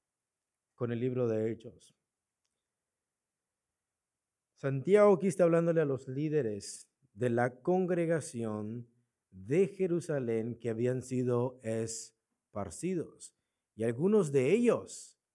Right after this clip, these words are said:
estaban siendo candidatos, ¿para qué?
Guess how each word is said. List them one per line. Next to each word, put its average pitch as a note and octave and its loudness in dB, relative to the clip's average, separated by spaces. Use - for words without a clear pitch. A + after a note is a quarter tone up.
estaban E3 0
siendo D#3+ 0
candidatos, C#3 -2
¿para A2 -4
qué? D#3 -10